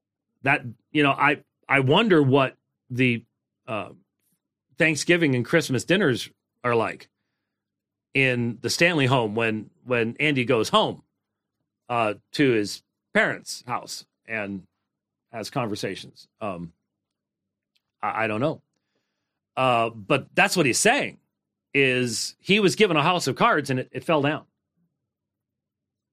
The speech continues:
And he's trying to give you something to take that place.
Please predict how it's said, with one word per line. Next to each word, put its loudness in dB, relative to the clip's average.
And -2
he's 2
trying 2
to -2
give 2
you 0
something 0
to -6
take 0
that -8
place. -14